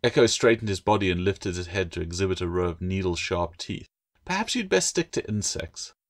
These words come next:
Not funny. Anyway, there's more meat on a rat. The gecko's back arched as if he was about to pounce on something, and his feral grin became impossibly wide.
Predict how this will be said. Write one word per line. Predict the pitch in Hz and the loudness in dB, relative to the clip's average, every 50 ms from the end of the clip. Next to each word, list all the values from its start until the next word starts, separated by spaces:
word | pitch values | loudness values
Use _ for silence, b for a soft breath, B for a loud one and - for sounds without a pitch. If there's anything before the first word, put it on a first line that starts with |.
| _ _ _ _ | _ _ _ _
Not | 185 233 240 233 | 2 2 2 2
funny. | - - - 220 190 120 90 80 - | 0 -2 -2 0 0 0 0 -2 0
Anyway, | - 202 220 170 131 117 | 2 4 8 10 10 10
there's | 123 151 143 | 10 8 6
more | 190 240 240 | 6 6 8
meat | 220 220 208 - - | 8 6 4 4 4
on | 156 123 | 4 4
a | 110 | 4
rat. | 98 87 85 80 85 - - - _ _ _ _ _ | 2 2 -2 -2 -8 -12 -16 -18 _ _ _ _ _
The | - 95 | -4 -2
gecko's | 98 113 131 143 - - 135 120 107 90 | 2 2 2 2 4 4 4 4 4 4
back | - 113 110 104 - - | 4 4 4 4 0 -2
arched | - 104 110 92 85 - - - | 2 4 4 4 4 0 -4 -4
as | 92 92 | -4 -4
if | 101 101 | -4 -4
he | - 113 | -4 -4
was | 104 98 98 | -4 -2 -2
about | 95 87 95 92 - | 2 4 4 4 4
to | - - | 0 -8
pounce | - - - 113 107 98 - - | -14 -6 -2 -2 -2 -2 -2 -6
on | 85 80 | -6 -6
something, | - - 85 80 - - 78 - - _ _ _ _ | -6 -8 -8 -10 -10 -14 -14 -14 -14 _ _ _ _
and | - 98 98 | -10 -6 -4
his | 104 95 - | -2 -2 -4
feral | - - 123 113 107 104 98 | -2 4 4 6 6 6 4
grin | 90 87 110 107 104 98 92 87 | 2 0 2 2 4 4 2 0
became | 82 85 - - 98 92 | -2 -4 -4 -4 -4 -4
impossibly | 90 87 80 - - - 101 - - - 85 82 87 87 | -4 -6 -6 -8 -6 -6 -4 -4 -4 -6 -6 -8 -8 -6
wide. | 82 90 90 92 87 82 82 85 - | -2 0 0 0 -2 -2 -6 -8 -10